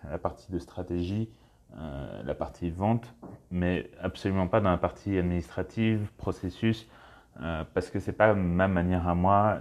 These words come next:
euh, de, de profiter, en fait, de la chose. Donc ici,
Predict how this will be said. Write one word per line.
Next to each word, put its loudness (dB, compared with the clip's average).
euh, -2
de, -2
de 2
profiter, -2
en 2
fait, -2
de 2
la 0
chose. -10
Donc -2
ici, -2